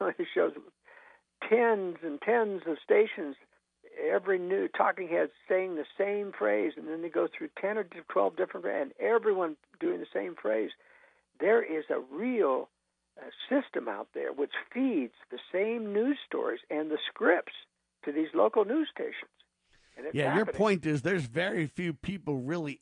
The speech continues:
Speaker 2: actively engaged in full knowledge of the conspiracy.
Speaker 1: That's right.
Speaker 2: There's very many yes men, but there's very few people that really,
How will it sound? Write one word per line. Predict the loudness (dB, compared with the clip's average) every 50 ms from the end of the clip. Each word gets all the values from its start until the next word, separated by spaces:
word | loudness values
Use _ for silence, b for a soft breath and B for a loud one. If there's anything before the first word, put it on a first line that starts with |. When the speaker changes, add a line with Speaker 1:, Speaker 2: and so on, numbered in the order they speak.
| _ -6
Speaker 2:
actively | -6 -6 -6 -6 -8 -8 -2 0 2 2 2
engaged | 2 0 -2 -4 -4 -2 0 0 -2 -2 -6 -12 -4 0
in | 0 0 2 0 -2 -4 -6 -10 _ _ _ _ _ _ _ _ _ _ _ -20
full | -4 0 2 4 4
knowledge | 4 4 2 2 0 0 -2 -2
of | -4 -4 -4
the | -8 -10
conspiracy. | -10 -12 -12 -10 -8 -4 -4 -2 -2 -4 -6 -8 -8 -8 -2 2
Speaker 1:
That's | 2 2 2 2 -4
right. | -4 -2 0
Speaker 2:
There's | 0 0 0 -2
very | -4 -2 0 2 2 2 2 2 2
many | 2 2 2 0
yes | 0 0 -2 -2 -2 -4 -4
men, | -6 -4 -6
but | -6 -2 -2
there's | -2 -2 -2
very | -2 -2 -2 0 0 -2
few | -4 -4 -6 -6 -6
people | -4 -4 -6 -4 -2 0 0
that | 0 -2 -4
really, | -6 -4 2 4 4 4 4 4 2 2 2 0